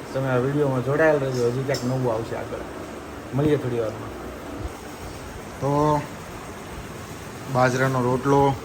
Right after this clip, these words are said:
મેથીનું શાક મોતરમાએ બનાવ્યું છે અને હું ખાઉં છું. એવી મજા આવે છે ને, ચોળી ચોળીને. જો વીડિયોમાં આગળ. છે ને બાકી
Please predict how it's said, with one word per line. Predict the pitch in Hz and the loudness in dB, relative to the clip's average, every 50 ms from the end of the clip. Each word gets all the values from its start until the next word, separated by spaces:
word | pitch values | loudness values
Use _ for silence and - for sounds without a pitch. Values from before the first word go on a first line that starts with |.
| - - - - - - - - - - - - - - - - - | -10 -12 -12 -10 -10 -10 -10 -10 -12 -12 -12 -12 -12 -10 -10 -4 0
મેથીનું | 120 127 131 131 - 131 127 120 113 | 2 2 2 4 4 2 2 2 2
શાક | 110 - 135 135 139 139 139 - - - - - - - - - - - - - - - | 4 6 8 10 10 8 6 2 -4 -8 -10 -10 -12 -12 -12 -12 -12 -12 -12 -12 -6 -2
મોતરમાએ | 110 120 127 113 135 127 127 127 120 113 | 0 2 4 4 4 4 4 4 4 4
બનાવ્યું | 117 123 127 135 135 135 139 127 | 4 4 4 4 4 4 2 2
છે | 127 143 143 143 147 139 - - - - - - - - - - - - - - - - - - - - - - - - | 2 2 2 2 0 -4 -8 -12 -12 -12 -12 -12 -12 -12 -12 -12 -12 -12 -12 -12 -12 -12 -12 -12 -14 -14 -14 -14 -10 -6
અને | 123 123 127 123 | -4 -2 -2 0
હું | 120 120 117 - | -2 -2 -4 2
ખાઉં | 139 147 139 123 113 | 6 6 6 6 4
છું. | - - - - - - - - - - - - - - - - - - - - 165 | 2 -4 -6 -6 -6 -4 -4 0 2 2 2 2 2 0 -2 -4 -4 -6 -4 0 2
એવી | 175 175 160 147 | 4 4 4 2
મજા | 147 143 147 147 143 | 2 4 6 6 8
આવે | 143 151 156 151 | 8 6 6 4
છે | 147 160 147 | 2 0 -2
ને, | 123 107 98 98 - - - - - - - - - - | -2 -4 -6 -8 -10 -10 -12 -12 -12 -12 -12 -12 -10 -6
ચોળી | 143 143 143 135 123 113 - - | -2 0 2 2 0 -2 -4 -4
ચોળીને. | 123 127 127 120 107 92 117 113 107 98 - - - - - - - - - - - - - - - - - - - - - - - - - - - - - | -2 -2 0 -2 -2 -4 -8 -10 -10 -10 -12 -12 -14 -14 -14 -14 -14 -14 -14 -14 -12 -12 -12 -12 -12 -12 -12 -12 -12 -12 -12 -12 -12 -12 -10 -10 -10 -4 2
જો | 143 151 160 160 151 139 | 6 8 10 10 8 8
વીડિયોમાં | 143 147 147 143 135 131 120 117 | 4 2 2 2 2 2 0 -2
આગળ. | 117 117 113 113 - - - - - - - - - - - - - - - - - - - - - - - - - - - - - - - - | -2 -2 -4 -6 -6 -8 -10 -8 -8 -4 -2 -2 -2 -2 -4 -6 -10 -12 -12 -12 -12 -14 -14 -14 -14 -14 -14 -14 -14 -14 -14 -14 -14 -14 -4 0
છે | 139 151 | 2 4
ને | 175 180 | 4 6
બાકી | 170 165 160 156 156 139 | 6 4 4 4 2 0